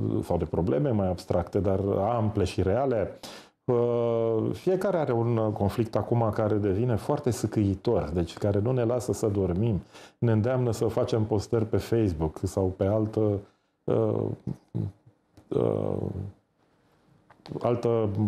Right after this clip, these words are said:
platformă de întâlniri online. Uh, nu, nu cred că e greu să ne, să ignor-, adică e imposibil să ignorăm problemele și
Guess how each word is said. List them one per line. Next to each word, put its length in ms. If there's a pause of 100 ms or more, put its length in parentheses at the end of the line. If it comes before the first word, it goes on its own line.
(160)
platformă 480
de 100
întâlniri 440
online. 480 (380)
Uh, 540
nu, 340
nu 140
cred 240
că 100
e 80
greu 200
să 140
ne, 340
să 200 (1300)
ignor-, 560
adică 280
e 120
imposibil 460
să 140
ignorăm 640
problemele 560
și 260